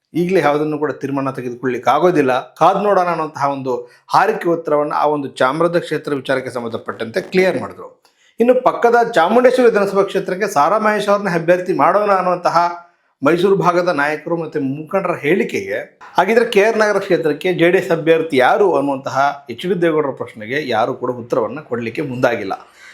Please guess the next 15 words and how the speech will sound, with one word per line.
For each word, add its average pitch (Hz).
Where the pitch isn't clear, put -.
So 214
ಹಾಗಾಗಿ 233
ಎಲ್ಲೋ 185
ಒಂದ್ 240
ಕಡೆ 147
ಮೈಸೂರು 214
ಭಾಗದ 160
ಜೆ 147
ಡಿ 156
ಎಸ್ 160
ನಾಯಕರೆಲ್ಲರೂ 135
ಕೂಡ 160
ಎಚ್ 120
ಡಿ 208
ದೇವೇಗೌಡರನ್ನ 185